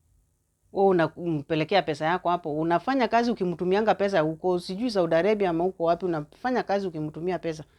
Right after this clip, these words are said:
ati akupeleke Canada akutu-, mazee, hii, hii inasaidia sana. So, Rich Kamunge, mkisema ameshikwa ama mseme sijui imefanyika nini, huyo msichana ameshawatengeneza pesa mingi sana. Hivi mkiambiwa hamusikii,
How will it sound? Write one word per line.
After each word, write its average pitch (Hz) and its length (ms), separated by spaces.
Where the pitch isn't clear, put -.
ati 165 180
akupeleke 165 480
Canada 165 360
akutu-, - 320
mazee, 220 420
hii, 240 240
hii 254 80
inasaidia 156 540
sana. 147 280
So, 302 340
Rich 214 220
Kamunge, 214 640
mkisema 190 600
ameshikwa 175 480
ama 196 120
mseme 185 320
sijui 175 160
imefanyika 165 520
nini, 165 280
huyo 277 200
msichana 240 480
ameshawatengeneza 190 920
pesa 156 260
mingi 175 260
sana. 160 320
Hivi 202 380
mkiambiwa 180 640
hamusikii, 147 560